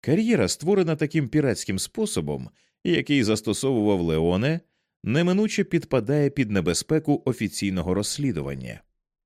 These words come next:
Те, що він перейшов до іншого відділку поліції, не дало би бажаного результату, якби преса зацікавилася цими незаконними операціями.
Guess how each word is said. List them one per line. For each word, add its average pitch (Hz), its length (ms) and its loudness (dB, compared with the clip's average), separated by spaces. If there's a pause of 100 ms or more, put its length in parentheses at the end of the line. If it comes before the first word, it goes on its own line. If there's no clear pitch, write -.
(180)
Те, - 180 0
що - 160 -2
він 113 160 0
перейшов 101 500 0
до 101 100 2
іншого 92 500 -2
відділку 92 440 0
поліції, 101 760 -4 (380)
не 175 140 0
дало 196 240 4
би 170 120 4
бажаного 135 480 0
результату, 120 760 -2 (180)
якби 87 380 0
преса 78 540 -2 (320)
зацікавилася 139 880 2
цими 139 300 -2
незаконними 95 600 0
операціями. 113 960 -4